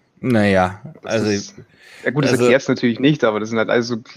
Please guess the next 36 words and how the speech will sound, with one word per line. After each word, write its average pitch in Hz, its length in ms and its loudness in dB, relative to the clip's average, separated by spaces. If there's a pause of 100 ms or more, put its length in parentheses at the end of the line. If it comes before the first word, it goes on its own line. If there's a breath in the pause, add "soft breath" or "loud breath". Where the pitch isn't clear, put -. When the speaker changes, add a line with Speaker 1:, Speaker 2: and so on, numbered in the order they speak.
Speaker 2:
so 110 160 -12
Mini-Faktoren, 131 840 -2
die 120 60 0
da 110 120 2
wahrscheinlich 107 340 -2
auch 117 100 0
mit 101 200 -8
reinspielen. 110 680 -6
Speaker 1:
Dumm-, 151 320 2
Speaker 2:
Aber 127 100 -10
Speaker 1:
Dummheit 135 720 2
mit, 123 520 -4
äh, 110 800 4 (1300 soft breath)
ja, 120 380 2 (320)
muss 135 500 -6
man 185 100 2
wirklich 147 140 0
so 147 80 -8
sagen, 123 280 -2
Dummheit 160 460 2
damit 135 240 0
zu 143 100 -4
erklären, 131 340 0
dass 127 140 -10
das 123 180 -10
Wetter 131 260 0
grad 98 300 -4
heiß 104 240 -2
ist, 104 160 -14
ist, 92 220 -18
ist, - 560 -20
bin 127 100 -10
ich 117 60 -4
jetzt 113 100 -8
auch 113 140 -6
ke-, - 120 -12